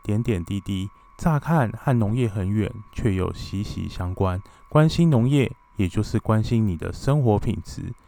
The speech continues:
欢迎收听《勤耕与读，话农情》。好，各位听众朋友，大家好。好，那我们，嗯，现在来这一集来进行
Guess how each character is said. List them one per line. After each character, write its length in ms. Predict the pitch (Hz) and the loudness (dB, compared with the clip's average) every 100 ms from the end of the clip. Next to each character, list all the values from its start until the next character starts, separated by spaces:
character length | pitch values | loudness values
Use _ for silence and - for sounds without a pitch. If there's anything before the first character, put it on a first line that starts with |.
| _ | _
欢 180 | - 151 | 0 2
迎 140 | 139 127 | 4 2
收 180 | 156 | 2
听 300 | 156 165 165 165 - _ - | 4 4 4 2 -4 _ -4
《勤 260 | - 120 | 0 2
耕 180 | 123 160 | 2 2
与 140 | 143 | 2
读， 340 | 95 92 85 101 - | 2 0 -2 -6 -2
话 240 | - 147 104 | 2 4 2
农 300 | 98 92 113 | 0 -2 -2
情》。 400 | - 90 82 92 - _ _ _ _ _ _ _ _ _ _ _ _ | -4 -6 -8 -12 -14 _ _ _ _ _ _ _ _ _ _ _ _
好， 120 | 139 | -4
各 120 | 139 160 | 0 2
位 160 | 160 | 2
听 180 | 160 165 | 2 0
众 160 | 170 156 | 0 0
朋 160 | 139 | 0
友， 140 | 131 123 | 0 0
大 180 | 135 | -2
家 500 | 123 127 123 120 123 | -2 -2 0 0 0
好。 240 | 120 120 139 - _ _ | 0 0 0 -4 _ _
好， 160 | 120 | -4
那 160 | 120 123 | 0 0
我 80 | 120 | 0
们， 120 | 107 - - - | -4 -12 -20 -6
嗯， 300 | 123 120 123 | -4 -4 -2
现 100 | 165 | 0
在 200 | 151 151 | 0 -2
来 280 | 143 117 117 | -2 -2 -2
这 140 | 151 | -4
一 100 | 151 | -4
集 240 | 147 117 120 | -4 -6 -2
来 160 | 117 | -2
进 360 | 113 160 135 120 | -4 -4 -4 -4
行 520 | - 120 107 107 110 | -6 -6 -6 -4 -6